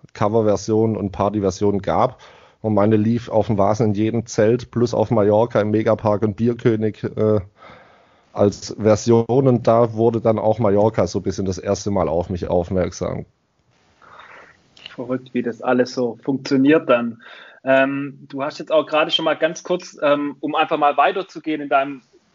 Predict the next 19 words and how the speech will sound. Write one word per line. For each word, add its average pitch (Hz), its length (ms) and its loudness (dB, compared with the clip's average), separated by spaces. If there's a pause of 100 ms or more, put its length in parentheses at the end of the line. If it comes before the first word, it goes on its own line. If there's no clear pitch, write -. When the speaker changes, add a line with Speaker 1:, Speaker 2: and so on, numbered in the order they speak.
(120)
Speaker 2:
Karriereweg, 180 960 -4
also 147 420 -6 (640)
der, 139 200 -6 (220)
der 151 200 0
nächste 165 420 0
Folgeschritt, 185 840 0
der 147 60 -2
logische 175 460 -2
Folgeschritt 165 560 -4
von 151 180 -8
der, 139 320 0
äh, 135 140 -2
Hexennacht 165 560 -2
ist - 160 -12
natürlich 151 400 -8
dann 147 160 2
der 139 100 0
Cannstatter 127 560 -2
Wasen, 170 600 0